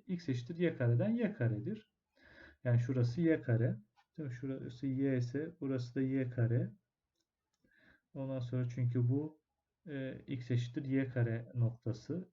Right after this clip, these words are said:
O zaman x'e indiğim yer y kare olmalı. Dört eksi y kare de bu yüksekliği verir bana. Şimdi o zaman iki pi çarpı kub-, kabuk yarıçapı y çarpı kabuk yüksekliği dört eksi y kare D Y.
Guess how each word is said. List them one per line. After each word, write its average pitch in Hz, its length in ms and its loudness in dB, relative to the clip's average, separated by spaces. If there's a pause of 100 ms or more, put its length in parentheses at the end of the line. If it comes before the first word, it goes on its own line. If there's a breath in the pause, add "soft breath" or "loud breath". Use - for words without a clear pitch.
(100)
O 131 40 -6
zaman 120 200 2
x'e 135 320 -2
indiğim 120 400 4
yer 139 140 0
y 147 220 -2
kare 117 240 2
olmalı. 104 600 -4 (300 loud breath)
Dört 175 300 4
eksi 135 280 -2
y 147 240 0
kare 113 360 2
de 196 280 0 (240)
bu 175 140 4
yüksekliği 151 760 -2
verir 139 320 0
bana. 107 260 0 (720 loud breath)
Şimdi 175 260 2
o 175 80 2
zaman 170 260 0
iki 202 340 -2
pi 151 300 0
çarpı 127 480 0
kub-, 139 400 -4
kabuk 151 420 -2
yarıçapı 131 540 0
y 127 460 4
çarpı 131 600 0
kabuk 156 380 -2
yüksekliği 123 640 -2
dört 151 300 0
eksi 123 300 -2
y 127 220 4
kare 127 500 4
D 143 60 4
Y. 131 500 6